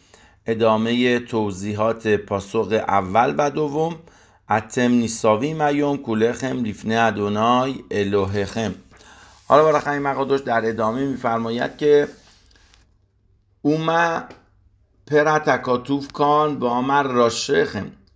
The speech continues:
و اینکه پاسخ اومده و تشریح کرده، گفته راشخم، شیفتخم، زیقنخم.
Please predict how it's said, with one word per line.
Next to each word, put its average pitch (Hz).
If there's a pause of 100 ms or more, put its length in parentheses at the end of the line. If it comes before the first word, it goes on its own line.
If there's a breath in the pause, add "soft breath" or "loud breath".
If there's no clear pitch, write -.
و 98
اینکه 110 (840 soft breath)
پاسخ 127
اومده 120 (340)
و 110
تشریح 127
کرده، 117 (600 soft breath)
گفته 113
راشخم، 131
شیفتخم، 135
زیقنخم. 123